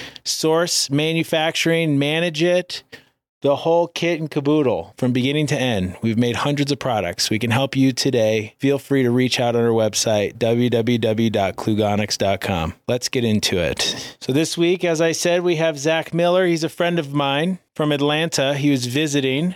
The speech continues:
He is a very new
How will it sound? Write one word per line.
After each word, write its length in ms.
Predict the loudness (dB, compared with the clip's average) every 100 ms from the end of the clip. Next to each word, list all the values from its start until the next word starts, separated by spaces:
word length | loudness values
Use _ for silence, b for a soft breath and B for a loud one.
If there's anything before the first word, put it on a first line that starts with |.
| -8 B B B 0
He 200 | 2 4 2 2 2
is 200 | 0 -2 -2
a 400 | 2 2 2 -2
very 580 | -8 -4 0 2 0
new 720 | 0 0 0 2 2 2 -2